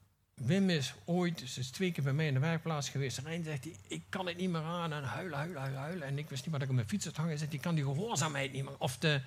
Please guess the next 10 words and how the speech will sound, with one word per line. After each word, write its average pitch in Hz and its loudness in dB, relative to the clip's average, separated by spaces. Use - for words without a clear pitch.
de 131 2
verantwoording 180 8
niet 143 10
meer 123 8
aan." 113 -4
Ik - -10
denk, - -6
"Jij? 107 2
Jij?" - 2
Nou, 170 0